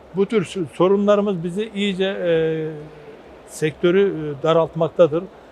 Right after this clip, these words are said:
Ve bizim sektörün maalesef ki öz eleştiri yapacak olursak, e, dış ülkelerle, diğer ülkelerle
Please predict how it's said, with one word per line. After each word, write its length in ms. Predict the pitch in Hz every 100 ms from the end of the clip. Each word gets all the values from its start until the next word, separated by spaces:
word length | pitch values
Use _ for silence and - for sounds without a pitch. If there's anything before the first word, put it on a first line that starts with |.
| - 160
Ve 120 | 147
bizim 240 | 156 185
sektörün 500 | - 170 - 180 175
maalesef 640 | 147 151 202 180 170 160 -
ki 80 |
öz 100 | 170
eleştiri 380 | 170 165 - 156
yapacak 300 | 151 - 147
olursak, 380 | 165 214 - 196 - - - - -
e, 380 | 160 147 143 139 139 - 156 143 156 - - - - - - - - - - 131 127 - - - - - - - - - - 127 104
dış 160 | 156 185
ülkelerle, 640 | 160 160 170 180 151 123
diğer 220 | 147 160
ülkelerle 760 | 151 143 143 143 175 160 139